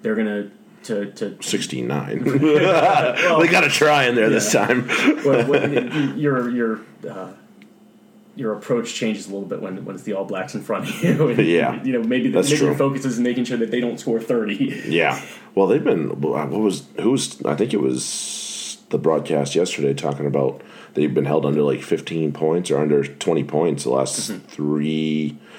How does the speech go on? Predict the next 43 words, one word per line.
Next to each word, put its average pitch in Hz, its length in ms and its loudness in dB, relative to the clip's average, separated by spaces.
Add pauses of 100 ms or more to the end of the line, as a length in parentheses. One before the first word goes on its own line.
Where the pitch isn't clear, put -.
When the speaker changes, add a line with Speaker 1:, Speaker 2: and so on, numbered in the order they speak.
(140)
Speaker 2:
basically 131 320 4
in 98 60 2
their 78 120 2
three 82 180 2
losses, 67 460 0
I 57 60 -4
think 67 200 -4
they've 64 140 -2
been 62 140 -6
held 64 240 -4
to - 60 0
Speaker 1:
Yeah. 60 60 -2
Speaker 2:
under 64 180 -2
twenty 64 260 -4
points, 60 420 -4
and 62 300 -4
that, 60 260 -6
that 67 100 0
was 65 100 -2
like, 62 100 -2
"Well, 67 160 0
that 101 60 2
makes 60 220 -4
sense." - 320 -4
Speaker 1:
And 113 100 -4
if 110 100 -8
that's 120 200 -4
your 117 100 -4
goal, 113 320 -2
if 107 100 -10
you 123 60 -2
wanna 117 160 -2
play 113 280 -2
that, 104 300 -8
that - 180 -8 (1000)
little 131 200 -4
bit 110 140 -4
low-scoring 110 500 -4
slogfest, 98 520 -10
you 123 60 -2
wanna 120 120 -2
take 120 200 -6
away 113 380 -2